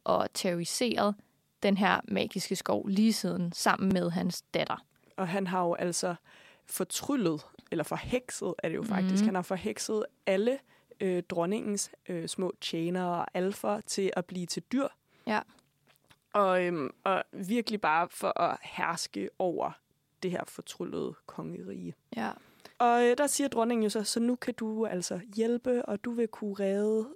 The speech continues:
Speaker 2: øh, os, fordi at du egentlig kan, du kan bruge magien fra den her krystal." Og Odette siger, "Nej."
Speaker 1: <laughs> Det bliver, nej tak, det skal
Speaker 2: Det
Speaker 1: man ikke bede om.
Speaker 2: det er ikke mig.
Speaker 1: Ja,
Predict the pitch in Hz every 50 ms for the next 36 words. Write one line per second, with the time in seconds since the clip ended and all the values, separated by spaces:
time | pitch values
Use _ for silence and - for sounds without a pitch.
0 | 415 - 208 196 190 185 - - 185 185 - - - - - - - 214 202 208
1 | 190 190 175 - 190 185 185 180 180 190 180 180 - - 190 180 165 170 160 _
2 | _ - - 185 - 185 185 - - 180 180 180 185 180 180 - - 196 175 156
3 | - - 170 160 156 156 - - - 180 - - - - - _ _ _ - -
4 | - - _ _ _ - 214 220 214 220 214 226 214 214 - - - - 220 214
5 | 202 202 - - _ _ - - - - - - - - - - - - - _
6 | _ _ _ _ _ _ _ _ _ - 185 151 104 - - _ - - 254 277
7 | 285 277 262 285 302 285 330 254 - - - - - - - 349 349 320 330 339
8 | 320 294 - - _ - - - - - - 220 _ _ - - 247 240 - 233
9 | 220 214 226 233 262 254 254 254 - - - - - - 311 294 240 196 - 196
10 | 165 175 185 175 - - - - - 208 196